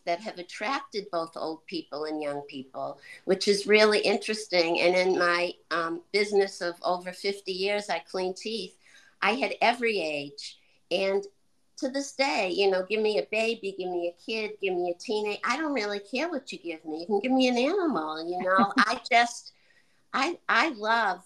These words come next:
Speaker 1: what exists on this planet. And I
Speaker 2: Mm.
Speaker 1: love that it's loving, and I wanna get to know it all and be able to interact with it all, because this is all what Bu-, Bubba gave us. He didn't just
Speaker 2: Mm.
Speaker 1: give us each other. He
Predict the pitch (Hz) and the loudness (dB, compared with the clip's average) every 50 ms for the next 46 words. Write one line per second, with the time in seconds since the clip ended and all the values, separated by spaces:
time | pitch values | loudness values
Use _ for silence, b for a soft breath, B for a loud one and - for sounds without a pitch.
0 | _ - 180 180 175 180 175 175 - 185 180 180 - - 151 170 170 175 170 - | _ -8 -6 -6 -6 -6 -10 -12 -12 -12 -12 -8 -6 -4 -2 -2 -2 -4 -4 -8
1 | - _ - 185 185 185 - - 143 135 135 143 - _ b b b b b b | -10 _ -4 -4 -2 -2 -2 -4 -6 -6 -8 -10 -14 _ b b b b b b
2 | b - 170 185 185 185 180 185 180 - 190 185 190 185 - 190 185 180 190 185 | b 0 2 4 4 4 2 2 0 0 0 2 2 0 -2 -4 -6 -6 -6 -8
3 | - - - 151 175 190 - - 180 170 165 160 160 165 - - 170 180 175 175 | -10 -10 -6 -2 0 0 0 -2 -4 -6 -6 -6 -8 -8 -6 -6 -4 -4 -4 -4
4 | 175 180 185 190 196 208 208 202 208 214 214 - - - 226 208 196 208 202 196 | -4 -2 -2 -2 -2 -2 -2 -2 -4 -4 -4 -4 -6 -4 -4 -2 -2 -2 -4 -2
5 | 180 190 208 214 226 220 202 196 202 196 - 175 196 190 196 190 190 190 196 202 | 0 0 0 0 0 0 0 0 -2 -2 -2 -2 -2 -2 -2 -2 -4 -4 -4 -4
6 | 208 208 202 - - 240 - - 214 208 - 247 214 226 254 330 - - - - | -8 -10 -14 -14 -12 -8 -6 -6 -6 -6 -6 -4 -2 0 0 0 -2 -6 -10 -8
7 | 226 214 202 - 170 160 165 160 160 156 156 156 - - 202 - - 208 202 214 | -8 -6 -4 -4 -4 -2 -2 0 0 -2 -2 -4 -6 -8 -8 -4 0 0 0 0
8 | 208 - b b b b b b b b - - 427 - 403 339 - - - 269 | -2 -6 b b b b b b b b -4 -4 -2 -2 -2 -4 -2 2 2 4
9 | 269 294 311 302 302 294 - 254 269 277 262 - _ - 277 269 247 269 - 220 | 4 4 2 0 -2 0 2 2 2 2 0 -4 _ 0 2 2 2 0 -2 -2
10 | 226 285 349 392 - 165 147 143 147 - - - - b b b b b b b | -2 -2 -4 -4 -4 -4 -4 -6 -8 -12 -16 -18 -20 b b b b b b b
11 | _ 330 339 285 302 339 320 180 175 214 - - 165 196 196 190 190 190 - - | _ -4 -2 0 2 2 2 2 0 -2 -4 -4 -4 -4 -2 -2 -2 -4 -4 -6
12 | 170 170 - - 190 190 226 240 285 285 254 233 | -8 -8 -4 -2 0 0 0 0 -2 -2 -2 -4